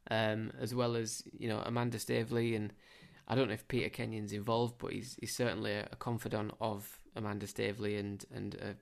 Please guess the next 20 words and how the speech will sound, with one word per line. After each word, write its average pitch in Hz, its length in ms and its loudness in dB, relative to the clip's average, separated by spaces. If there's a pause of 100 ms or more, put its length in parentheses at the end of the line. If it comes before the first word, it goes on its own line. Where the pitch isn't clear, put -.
(140)
a - 60 -8
sort 104 220 2
of - 160 -6 (340)
consultant 113 600 2
for 107 240 0
the 104 80 -6
club. 123 400 2 (520)
Um, 110 640 0 (500)
so - 140 2
you'd 135 160 6
assume 151 320 6
with 135 140 8
a - 20 2
consortium 123 760 4
of, 113 240 -2
of 117 280 0
many, 120 260 6
many 113 240 4
people 120 440 2
that 101 280 0